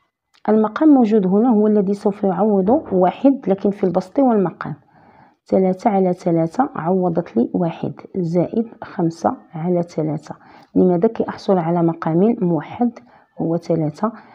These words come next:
أجمع خمسة وثلاثة ثمانية، وهو كسر مختزل.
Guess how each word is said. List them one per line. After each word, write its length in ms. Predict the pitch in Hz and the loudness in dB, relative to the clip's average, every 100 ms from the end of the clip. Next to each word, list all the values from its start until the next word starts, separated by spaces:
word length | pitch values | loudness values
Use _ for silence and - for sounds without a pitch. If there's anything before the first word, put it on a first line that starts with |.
| _ | _
أجمع 280 | 180 180 165 | -4 -4 -4
خمسة 400 | 170 220 214 - | -6 -4 -4 -2
وثلاثة 540 | 185 180 180 170 165 - | -4 -4 -6 -6 -6 -12
ثمانية، 580 | - 160 156 151 170 202 - - 170 | -4 -2 -2 -2 -2 -4 -10 -10 -2
وهو 160 | 165 | -2
كسر 340 | 165 202 202 180 | 2 2 2 -2
مختزل. 540 | 175 - 165 147 135 | -4 -2 -2 0 -6